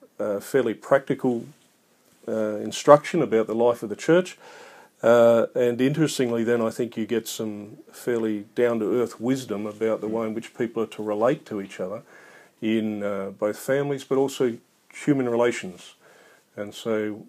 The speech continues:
when you get to Titus, you get that wonderful passage about, um, uh, you know, the older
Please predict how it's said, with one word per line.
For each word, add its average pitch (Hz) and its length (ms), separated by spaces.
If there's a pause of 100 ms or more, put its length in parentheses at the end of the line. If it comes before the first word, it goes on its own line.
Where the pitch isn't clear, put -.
when 117 160
you 117 80
get 117 180
to 123 80
Titus, 131 540
you 113 60
get 107 120
that 110 160
wonderful 117 400
passage 101 480
about, 104 340 (560)
um, 104 520 (640)
uh, 101 380 (640)
you 117 100
know, 113 120
the 110 140
older 110 440